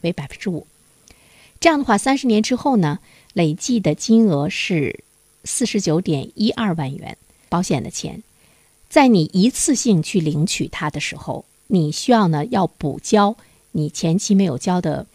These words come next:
个人所得税，是三万六千八百四十一元。那么这个时候呢，考虑到货币的时间价值，比如说通货膨胀，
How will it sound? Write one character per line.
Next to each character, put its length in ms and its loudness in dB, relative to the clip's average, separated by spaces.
个 140 -2
人 120 -2
所 200 -8
得 120 -14
税， 260 -8
是 340 -2
三 300 2
万 180 2
六 160 0
千 300 -2
八 220 -2
百 340 -8
四 220 -6
十 160 -8
一 160 -2
元。 260 -4
那 100 2
么 100 6
这 220 4
个 80 2
时 200 -2
候 180 0
呢， 200 0
考 260 -4
虑 180 2
到 160 0
货 260 0
币 160 -2
的 120 -6
时 200 -8
间 200 0
价 200 -2
值， 220 -8
比 100 -8
如 140 -8
说 140 -6
通 160 -4
货 140 -4
膨 220 -10
胀， 220 -8